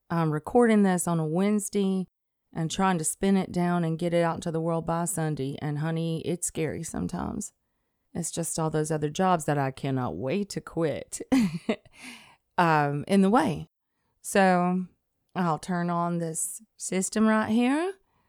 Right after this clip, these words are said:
and I'll either pour myself a cup of coffee or a glass of wine. It depends on the time of day and my constitution at that moment. And I will usually light a candle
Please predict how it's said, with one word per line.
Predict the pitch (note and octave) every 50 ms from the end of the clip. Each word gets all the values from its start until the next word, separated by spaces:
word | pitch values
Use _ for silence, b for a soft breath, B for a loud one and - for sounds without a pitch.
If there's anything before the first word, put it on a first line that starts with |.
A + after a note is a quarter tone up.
| _ _ _ _ _ _ -
and | E3+ D#3+ D#3+ E3 E3 E3 E3+ E3+ E3 E3+ E3 E3+ E3+ E3+ E3 F3+ F3+ _ -
I'll | - E3+ E3 E3
either | E3+ E3 E3
pour | D#3 - F3+ F3+ F3
myself | F3 F3 E3+ - F3+ F3 E3 E3
a | D#3
cup | - G3 F#3+ F#3 -
of | - F3+
coffee | - G3 F#3+ G3 G3+ G3 - G#3+ G#3 G3+ G3 F#3+ _ _ _ _ _ _ _ -
or | - E3+ D#3+
a | D#3+
glass | - F#3 G3+ F#3+ F#3+ F#3+ F#3 -
of | F#3+ F#3
wine. | F#3 F#3 G3 G3+ G#3+ G#3
It | G3 -
depends | - F3 - F#3 F#3 F#3 F#3 F3+
on | F#3 F#3 F3+ F3+ F3 F3 - - E3+
the | E3+ F3 E3+ E3+ E3+
time | - - G3 F#3+ F#3 F3+
of | E3+ E3 E3
day | - F#3+ F#3 F#3 F#3 F#3 F#3 F#3 F3+ - -
and | F3 E3+ E3+ E3+
my | F3 F3+ F3+ F3+
constitution | - F3+ F3 F3 F3+ - - - E3+ D3+ - G3 G#3 A3 A#3+ - - C4 C#4+ D4 D4+ D#4 _ _ -
at | F#3+ G#3 G3
that | G#3+ G#3 G#3+ A3+
moment. | G#3+ A3 A3+ A3+ A3+ A#3 A3+ A#3 _ _ _ _ _ _ _ _ _ _ _ _ _ -
And | - F3 E3+ E3 E3 E3 E3+ E3+ -
I | - F#3 F3+
will | E3+ E3 F3+ F3+
usually | F3 E3+ G3+ A3 A3 - A#3 A3 G#3
light | G3+ G3 G3 F#3
a | E3+
candle | - - - F#3+ F#3+ F#3+ G3+ G3+ A3+ A#3 C4 D4+ D#4+ D#4+